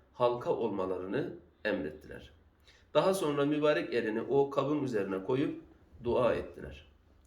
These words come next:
Sonra o üç yüz kadar insan, sahabe efendilerimiz hepsi doyuncaya kadar o mübarek yemekten yediler,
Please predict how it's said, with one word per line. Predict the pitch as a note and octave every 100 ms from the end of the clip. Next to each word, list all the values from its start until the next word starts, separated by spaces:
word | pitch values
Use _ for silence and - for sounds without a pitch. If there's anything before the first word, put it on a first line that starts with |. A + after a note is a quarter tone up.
| _ - _ _
Sonra | - F#3+ G3 C#3 B2 A#2 -
o | D#3 D3+
üç | G3 G3 D3+
yüz | C#3+ -
kadar | B2+ B2 A2+ -
insan, | A2+ G#2+ A2 G#2 A2 -
sahabe | - A#2 A2+ A#2
efendilerimiz | B2 A#2 A2+ G#2+ F#2+ G2 G#2+ - - _ _ _
hepsi | G3+ F#3+ - A#2+ B2 B2 - - _ _ -
doyuncaya | D#3+ F#3+ F#3+ D3 B2+ A2+
kadar | A#2+ G#2 G2+ - - - -
o | D#3+
mübarek | C#3 C3 B2 B2 C3+ -
yemekten | G2 F#2+ - F2+ E2+
yediler, | A#2 C#3+ C#3+ D3 D3